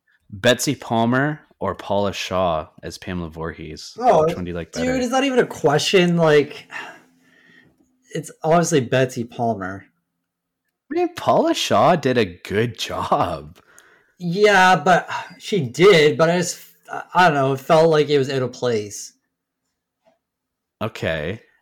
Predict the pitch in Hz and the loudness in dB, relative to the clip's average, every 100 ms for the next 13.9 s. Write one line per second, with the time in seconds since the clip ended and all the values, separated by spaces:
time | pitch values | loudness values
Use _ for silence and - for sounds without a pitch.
0 | - 196 180 92 87 76 76 90 _ _ | 2 2 2 -2 -4 -4 -8 -10 _ _
1 | - 190 196 156 - - 165 180 120 - | -2 0 0 -2 -12 -14 -6 -4 -4 -6
2 | 170 147 - 190 190 170 170 165 151 156 | -8 -6 0 0 2 4 4 4 0 -2
3 | 131 139 117 - - 143 - 131 143 139 | 0 -2 -4 -6 2 2 4 4 4 2
4 | 131 - 131 - 123 113 120 110 104 107 | -6 -4 -4 -2 -2 -2 -2 -4 -8 -10
5 | 107 92 - 110 107 101 - - _ _ | -12 -14 -14 -8 -6 -6 -12 -20 _ _
6 | - 117 104 101 98 - 107 101 90 87 | -10 -8 -8 -12 -14 -14 -14 -14 -14 -16
7 | - _ _ _ _ _ 92 92 98 87 | -16 _ _ _ _ _ -14 -10 -12 -14
8 | 80 151 123 147 131 127 123 123 - _ | -16 -8 0 2 2 0 -2 -4 -14 _
9 | _ _ _ _ _ _ _ _ _ _ | _ _ _ _ _ _ _ _ _ _
10 | - 143 120 143 143 143 123 120 - - | -16 -6 0 2 4 2 2 -4 -12 -14
11 | _ _ _ _ _ _ _ _ _ _ | _ _ _ _ _ _ _ _ _ _
12 | - _ 160 120 151 170 170 170 156 151 | -20 _ -18 -4 0 2 2 4 6 6
13 | 131 120 - - - 127 117 107 107 | 4 -2 -12 -14 -8 -6 -4 -8 -14